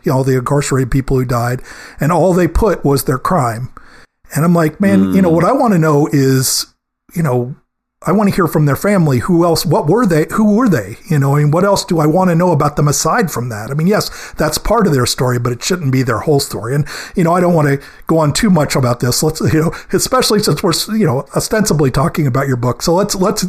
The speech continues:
Speaker 1: actually get to the book. Your book starts
Speaker 2: Sure.
Speaker 1: with, with, uh, you know, kind of with Texas Warden Jack Pursley bringing the staff of his prison together to shock them with the news that they'll actually have to execute someone. Uh,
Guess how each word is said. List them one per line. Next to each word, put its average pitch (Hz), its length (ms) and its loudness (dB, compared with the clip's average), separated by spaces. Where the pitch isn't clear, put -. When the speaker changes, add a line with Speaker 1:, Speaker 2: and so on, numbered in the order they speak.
Speaker 1:
actually 165 360 0
get 143 180 0
to 131 80 -6
the 113 100 -4
book. 113 320 -6
Your 131 120 -4
book 170 220 -2
starts 156 360 0
Speaker 2:
Sure. 240 160 0
Speaker 1:
with, 131 200 -2
with, 156 300 0
uh, 127 260 0
you 175 80 0
know, 127 80 2
kind 175 220 0
of 165 60 2
with 123 100 0
Texas 196 420 0
Warden 156 300 2
Jack 139 320 -2
Pursley 143 560 0
bringing 147 420 0
the 123 80 0
staff 185 460 0
of 131 160 -2
his 123 220 -2
prison 127 340 -4
together 123 320 -2
to 120 120 -4
shock 196 420 -2
them 156 160 2
with 156 140 0
the 147 60 -4
news 120 460 -4
that 143 120 -4
they'll 139 160 0
actually 165 380 0
have 123 300 -2
to 196 140 -2
execute 135 460 -2
someone. 107 500 -2
Uh, 117 320 -4